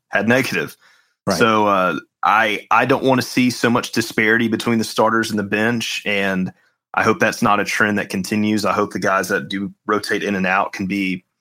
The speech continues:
Speaker 1: very effective and have that as an arsenal like we had in last year's team. And we don't see a drop off when it's just noticeable, "Hey, we gotta rest our bench guys and these guys gotta come in," because we know they have the talent to do it.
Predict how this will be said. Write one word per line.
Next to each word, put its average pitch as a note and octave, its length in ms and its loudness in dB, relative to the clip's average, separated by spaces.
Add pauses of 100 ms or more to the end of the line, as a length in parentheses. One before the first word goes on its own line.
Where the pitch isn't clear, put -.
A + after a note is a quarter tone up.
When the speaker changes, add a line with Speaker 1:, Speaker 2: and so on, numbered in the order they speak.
(600)
Speaker 1:
very G#2+ 180 4
effective G#2 460 2
and F2 280 -2
have G#2+ 260 2
that G2 240 2
as G2 140 -2
an F#2+ 80 -2
arsenal G2 380 0
like F#2 120 -2
we G2+ 100 0
had G#2 140 0
in G2 60 0
last G#2 300 -2
year's - 220 -6
team. D#2+ 300 -6
And E2 160 -6 (720)
we G#2 80 0
don't G#2 220 0
see - 200 -4
a F#2 40 -2
drop G2 320 4
off F#2+ 260 2
when F#2+ 80 0
it's F2 180 -4
just - 240 -8
noticeable, G2+ 640 0
"Hey, F#2+ 300 0
we F2 140 -2
gotta F#2 140 0
rest F#2+ 280 0
our F2+ 80 0
bench F#2+ 280 -2
guys F#2+ 280 2
and F2+ 80 -2
these F#2 120 -2
guys F#2 240 0
gotta F2+ 180 -2
come F#2 200 -4
in," F#2 200 0
because F2+ 340 -6 (300)
we C#3+ 140 8
know C#3 160 6
they A#2+ 100 2
have A2 140 2
the F#2+ 60 -4
talent F2+ 300 -2
to - 80 -12
do C#2 200 -8
it. G1+ 120 -8